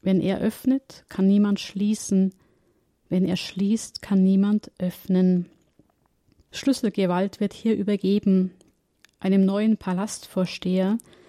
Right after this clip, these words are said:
dem mächtigsten Mann im Königshaus Juda.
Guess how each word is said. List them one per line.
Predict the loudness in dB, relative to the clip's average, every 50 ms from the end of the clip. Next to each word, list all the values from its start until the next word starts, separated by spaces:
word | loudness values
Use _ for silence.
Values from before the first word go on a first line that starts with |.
| _ _ _ _ _ 0
dem | 2 2
mächtigsten | 2 2 0 -4 -8 -12 -10 -10 -10 -8 -2 0 2 2
Mann | 4 2 2 2 2
im | 2 0 0 -2
Königshaus | -2 -4 -2 0 2 0 0 -2 -6 -8 -6 -6 -6 -6 -8 -6
Juda. | -4 -2 -2 0 0 0 0 0 -2